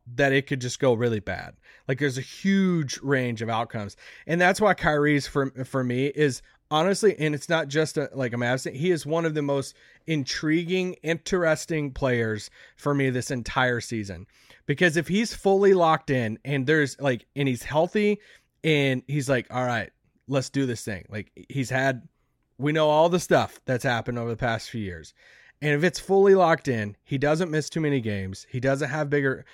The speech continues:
you know, big injury or something like that. I think, man, like, I don't even know, like, what the possibilities of, like, what it could turn into this year would just be a lot of fun. But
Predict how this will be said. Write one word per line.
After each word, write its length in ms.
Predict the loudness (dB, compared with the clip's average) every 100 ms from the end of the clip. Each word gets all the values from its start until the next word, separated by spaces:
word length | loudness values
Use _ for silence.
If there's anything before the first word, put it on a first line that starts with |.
| -12
you 60 | -6
know, 60 | -2
big 200 | 0 0
injury 340 | -4 -4 -4
or 60 | -4
something 280 | -4 -4 -4
like 220 | -6 -6
that. 300 | -8 -8 -14 _ _ _ _ _ _ _ -2
I 120 | 0
think, 280 | 2 -2 -4 -4
man, 400 | -2 -2 -6 -12 _ -20 -20 -20 _ _ _ _ _ _ _ _ _ _ _ _ _
like, 180 | -2 2
I 100 | 4
don't 120 | 6 6
even 240 | 4 4
know, 260 | 6 6 6
like, 280 | 4 2
what 300 | 2 0 0 -2
the 100 | 0
possibilities 920 | 4 2 0 0 4 4 4 2 0
of, 120 | 0
like, 240 | -2 -2
what 160 | -2 -2
it 100 | -2
could 180 | -6 -4
turn 240 | -4 -4
into 340 | -4 -4 -4 -4
this 260 | -4 -6
year 280 | -4 -4 -6 -10 -20 _
would 160 | -2 0
just 180 | -2 2
be 80 |
a 80 | 2
lot 160 | 2 -2
of 60 | 0
fun. 320 | 0 2 -2 -10 _ _ _ _ _ -18 2
But 240 | 4 4